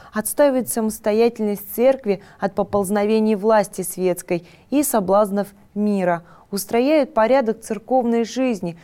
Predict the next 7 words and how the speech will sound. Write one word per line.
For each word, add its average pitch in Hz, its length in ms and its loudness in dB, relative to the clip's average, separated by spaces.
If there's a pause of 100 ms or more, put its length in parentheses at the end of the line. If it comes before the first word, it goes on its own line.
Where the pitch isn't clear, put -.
(180)
просвещает 196 640 -2
светом 226 460 -2
божественной 208 880 0
истины 208 480 -2
своих 190 340 0
современников, 190 880 -2 (360)
терпит - 440 0